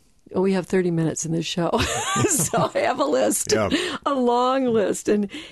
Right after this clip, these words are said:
Speaker 1: you know, what usually happens is something unfair happens,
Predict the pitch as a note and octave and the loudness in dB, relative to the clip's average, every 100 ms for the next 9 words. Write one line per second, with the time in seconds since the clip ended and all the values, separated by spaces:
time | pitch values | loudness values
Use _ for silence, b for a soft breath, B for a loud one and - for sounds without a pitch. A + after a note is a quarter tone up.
0 | B D#4+ C#4 A#3+ B3+ C#4 D#4 D4+ C#4 A3 | B 0 0 0 2 2 0 0 0 2
1 | F3+ F3+ F3 E3 - E3+ E3+ D#3+ - - | 0 0 0 0 -2 0 0 -2 -10 -4
2 | F#3+ G3+ A#3+ B3+ B3 B3 B3 F#3+ E3 E3+ | -2 0 0 0 0 0 2 0 0 0
3 | D#3+ E3+ - | 0 -2 -4